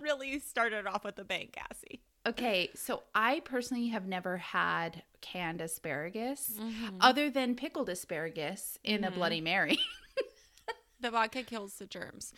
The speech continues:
Speaker 1: I haven't
Speaker 2: Obviously.
Speaker 1: had canned asparagus since I was probably, like, ten years old, but I have had it before, and I feel like there was little white dots on it, and now I'm
Speaker 2: Yes.
Speaker 1: so disturbed.
Speaker 2: Those are beetle eggs.
Speaker 1: Oh,
Speaker 2: Um,
Speaker 1: fuck.
Speaker 2: but I don't understand this math. Ten percent by count of spears.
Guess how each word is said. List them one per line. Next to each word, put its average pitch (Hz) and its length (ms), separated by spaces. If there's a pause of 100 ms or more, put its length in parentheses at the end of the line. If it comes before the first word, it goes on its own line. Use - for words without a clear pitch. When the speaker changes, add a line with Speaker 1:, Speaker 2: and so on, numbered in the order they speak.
(240)
Speaker 1:
I 214 80
haven't 277 160
Speaker 2:
Obviously. 330 240
Speaker 1:
had 294 140
canned 247 220
asparagus 196 480
since 202 240
I 180 120
was 180 180
probably, 170 540
like, 165 200
ten 151 240
years 151 220
old, - 240
but 170 80
I 175 60
have 190 200
had 190 240
it - 140
before, 151 360
and - 140
I 180 60
feel 180 140
like 190 160
there 196 100
was 196 140
little 185 200
white 175 220
dots - 320
on 160 200
it, - 160 (420)
and 185 80
now 185 80
I'm 208 60
Speaker 2:
Yes. 185 200
Speaker 1:
so 180 160
disturbed. - 540 (180)
Speaker 2:
Those 240 320
are 254 80
beetle 226 420
eggs. 175 640
Speaker 1:
Oh, 180 280
Speaker 2:
Um, 190 460
Speaker 1:
fuck. - 1000
Speaker 2:
but 269 220
I 285 180
don't 403 180
understand 254 480
this 202 200
math. 220 260
Ten 240 240
percent 285 420
by 196 140
count 202 460
of 185 100
spears. - 880